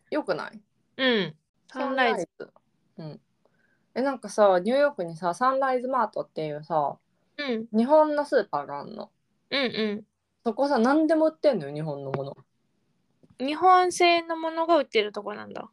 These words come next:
Speaker 1: そうそう。例えば納豆とかも売ってるし、
Speaker 2: ああ、うんうん。
Speaker 1: なんか豆乳とかも売ってるし、
Speaker 2: うんうんうん。
Speaker 1: なんか日本で買ってたな、これっていうのが何でもあって、こんにゃくゼリーとか。
Speaker 2: うん。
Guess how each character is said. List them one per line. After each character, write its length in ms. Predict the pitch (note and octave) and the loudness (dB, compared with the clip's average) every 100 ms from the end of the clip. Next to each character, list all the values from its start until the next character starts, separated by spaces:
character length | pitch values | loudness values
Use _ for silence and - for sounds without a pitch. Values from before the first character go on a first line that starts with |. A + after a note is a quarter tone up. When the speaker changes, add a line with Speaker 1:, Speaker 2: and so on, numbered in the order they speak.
| _ | _
Speaker 1:
そ 140 | C#4 B3 | 0 2
う 40 | |
そ 240 | G#3 E3 - | 4 4 2
う。 20 | |
例 80 | A#3+ A#3 | 0 2
え 20 | |
ば 60 | F#3+ | 4
納 200 | G#3 G3+ - | 2 2 2
豆 160 | A3 | 2
と 100 | D#3 | 2
か 80 | - | -4
も 120 | D3 | -10
売 40 | C#3 | -10
っ 20 | |
て 120 | - | -8
る 140 | - - | -10 -8
し、 320 | E3+ D#3+ - | -4 -4 4
Speaker 2:
あ 60 | D4 | 6
あ、 280 | C#4+ C4+ | 8 6
う 40 | B3+ | 2
ん 440 | B3+ A#3 A#3 G#3+ | -6 -10 -10 -10
う 20 | G#3 | -8
ん。 20 | |
Speaker 1:
な 100 | B3 | -6
ん 20 | |
か 180 | F#3+ - - | -4 -4 4
豆 320 | C#4 C4+ C4 | 4 6 2
乳 180 | B3+ B3 | 0 -2
と 60 | |
か 100 | - | -4
も 120 | D#3 | -6
売 20 | D3+ | -6
っ 40 | |
て 140 | - | -6
る 140 | D#3 D#3+ | -6 -6
し、 140 | G3+ F#3+ D3+ - - _ _ | -2 -2 -2 -6 -16 _ _
Speaker 2:
う 60 | B3 | -14
ん 20 | |
う 240 | A#3 A3+ | -10 -10
ん 20 | |
う 200 | A3+ G#3+ | -8 -10
ん。 140 | G#3 A3 _ | -10 -16 _
Speaker 1:
な 120 | A#3 | -2
ん 20 | A#3 | 0
か 20 | |
日 80 | C4 | 2
本 300 | D4 C#4 B3 | 2 2 2
で 180 | G#3+ - _ _ _ | 0 -2 _ _ _
買 120 | - G#3+ | -2 -2
っ 20 | |
て 200 | - A3 | 0 0
た 120 | G#3 | 2
な、 200 | G3 G3+ | 4 2
こ 140 | G3+ | 4
れ 140 | F#3+ G3 | 4 4
っ 40 | |
て 120 | F#3+ | 2
い 20 | E3 | -6
う 40 | |
の 80 | D#3+ | -6
が 100 | D3+ D3+ | -10 -6
何 220 | A3+ A3 | -4 -2
で 60 | G#3 | 0
も 120 | F3+ | -2
あ 60 | |
っ 40 | F#3 | -4
て、 360 | _ E3 D#3+ | _ -2 -2
こ 160 | - G3+ | -2 -4
ん 80 | F3+ | -2
に 60 | |
ゃ 40 | E3 | -4
く 100 | E3 | -4
ゼ 200 | D#3+ D3 | -2 -2
リ 160 | - - | -4 -12
ー 20 | |
と 120 | - | -14
か。 340 | - - E3 B3+ | -2 0 0 -2
Speaker 2:
う 60 | |
ん。 140 | B3+ | -6